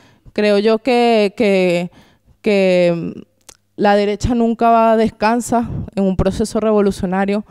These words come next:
Este, el año dos mil catorce no es un año electoral. Fíjense que en catorce años a, a, al presidente Chávez y actualmente a Nicolás Maduro se les ha tildado de dictadores.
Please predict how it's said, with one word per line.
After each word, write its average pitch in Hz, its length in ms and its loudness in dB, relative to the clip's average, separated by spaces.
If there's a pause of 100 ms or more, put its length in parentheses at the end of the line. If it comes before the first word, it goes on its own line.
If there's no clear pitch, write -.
(480)
Este, 233 880 0 (440)
el 208 120 -4
año 214 220 0
dos 262 100 0
mil 247 160 -2
catorce 247 440 -4
no 220 100 -2
es 226 80 -4
un 226 140 -6
año 226 200 -2
electoral. 180 680 -2 (360)
Fíjense 226 480 -2
que 220 500 -2
en 214 220 -2
catorce 214 560 -2
años 247 380 0 (520)
a, 185 920 2 (100)
a, 170 760 0
al 180 340 -2
presidente 190 560 -6
Chávez 254 500 2 (300)
y 190 80 -2
actualmente 196 540 0
a 233 40 0
Nicolás 226 400 0
Maduro 226 400 2
se 247 160 -2
les 214 140 0
ha 196 80 0
tildado 202 480 2
de 202 100 2
dictadores. 180 680 0